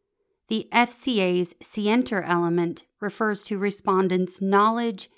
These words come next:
and subjective beliefs, not to what an objectively reasonable person may have known or believed.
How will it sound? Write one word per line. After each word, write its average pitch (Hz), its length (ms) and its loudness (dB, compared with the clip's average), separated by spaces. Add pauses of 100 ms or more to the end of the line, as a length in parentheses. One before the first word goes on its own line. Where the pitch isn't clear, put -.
(240)
and 180 180 2
subjective 196 760 -4
beliefs, 185 680 -4 (560)
not 254 300 4
to 226 160 0
what 196 300 4
an 190 340 4
objectively 190 800 0
reasonable 185 560 0
person 185 640 -2
may 226 300 0
have 196 260 -2
known 165 340 0
or 185 180 -2
believed. 185 600 -6